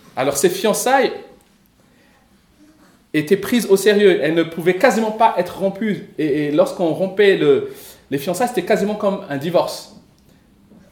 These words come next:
Jésus et Ma-, ah, Joseph et Marie étaient fiancés.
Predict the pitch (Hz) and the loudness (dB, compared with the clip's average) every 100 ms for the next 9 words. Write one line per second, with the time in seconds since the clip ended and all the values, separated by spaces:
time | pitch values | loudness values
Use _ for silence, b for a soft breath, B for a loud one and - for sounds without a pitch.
0 | - - _ 110 131 160 180 196 147 147 | -20 -20 _ -6 -2 0 -2 -4 -2 -2
1 | 151 143 180 175 202 160 147 165 269 - | 2 2 2 2 2 0 -2 0 -2 -4
2 | 135 190 214 - 226 226 208 143 | 0 2 2 0 -2 2 0 0